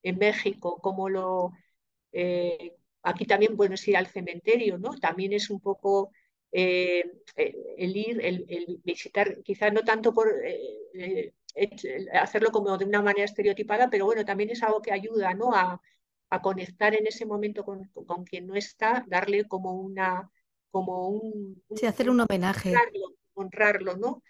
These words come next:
Speaker 1: Y de alguna manera eso, pues, dentro, pues, también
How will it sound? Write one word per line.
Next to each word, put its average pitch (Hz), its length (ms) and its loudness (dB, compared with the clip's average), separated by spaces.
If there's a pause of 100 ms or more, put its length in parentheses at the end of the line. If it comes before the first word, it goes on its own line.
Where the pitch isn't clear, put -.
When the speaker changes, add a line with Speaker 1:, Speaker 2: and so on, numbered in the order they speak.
(360)
Speaker 1:
Y 202 100 2
de 190 80 6
alguna 202 360 4
manera 226 520 2
eso, 233 340 -4
pues, 196 280 -8
dentro, 202 460 0
pues, 196 200 -10
también 202 420 -4